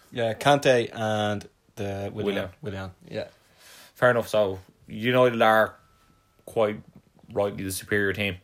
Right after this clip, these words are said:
Speaker 1: Definitely.
Speaker 2: Um, I, I have to agree with you. I think this is United's final to lose. Um, I don't actually really like when the pressure's on United, but I, I just look at them.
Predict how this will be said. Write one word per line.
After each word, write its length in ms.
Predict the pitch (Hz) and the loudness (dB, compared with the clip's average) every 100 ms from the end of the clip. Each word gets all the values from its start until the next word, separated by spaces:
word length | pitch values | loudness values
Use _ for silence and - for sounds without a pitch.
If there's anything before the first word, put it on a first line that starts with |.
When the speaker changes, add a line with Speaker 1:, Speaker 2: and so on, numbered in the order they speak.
| _ - | _ -14
Speaker 1:
Definitely. 300 | 107 104 - | -12 -12 -6
Speaker 2:
Um, 640 | - 101 101 104 101 101 92 _ | 0 4 4 2 0 -2 -8 _
I, 140 | 135 143 | 8 10
I 40 | 165 | 8
have 80 | 170 | 6
to 60 | |
agree 160 | 120 139 | 2 0
with 100 | 135 | 2
you. 100 | 120 | 2
I 120 | 110 | 2
think 140 | 139 139 | 2 -2
this 120 | 127 | -4
is 60 | |
United's 360 | 117 117 113 110 | -4 0 0 0
final 220 | - 110 | -2 -4
to 100 | 104 | -4
lose. 420 | 107 110 113 110 - - - | -4 -2 -2 -4 -10 -20 -10
Um, 260 | 92 98 92 | -4 -2 -2
I 80 | 98 | 0
don't 240 | 117 120 | 0 0
actually 300 | 110 - 113 | 0 -4 -4
really 80 | 110 | -2
like 360 | 110 110 117 113 | 2 4 4 2
when 80 | 117 | -4
the 60 | |
pressure's 260 | 110 113 - | 0 0 0
on 140 | 107 | -4
United, 360 | 107 107 107 101 | -2 0 0 -2
but 340 | 110 107 - - - | 0 2 0 -4 -2
I, 140 | 113 | 0
I 140 | - 127 | 2 2
just 160 | 127 | 2
look 200 | 131 143 | 2 2
at 60 | 143 | 2
them. 200 | 135 120 | -4 -4